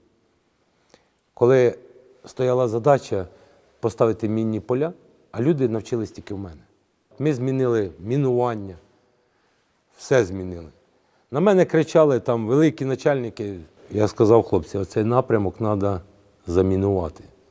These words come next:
Це Вугледарівський напрямок. В інтернеті всі бачили ці зйомки, як на мінних полях підривалися танки. Це наш батальйон сто вісімнадцятої бригади зробив.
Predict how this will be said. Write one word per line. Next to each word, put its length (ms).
Це 120
Вугледарівський 720
напрямок. 440
В 20
інтернеті 600
всі 320
бачили 580
ці 160
зйомки, 540
як 160
на 80
мінних 400
полях 240
підривалися 640
танки. 400
Це 180
наш 320
батальйон 520
сто 240
вісімнадцятої 560
бригади 420
зробив. 360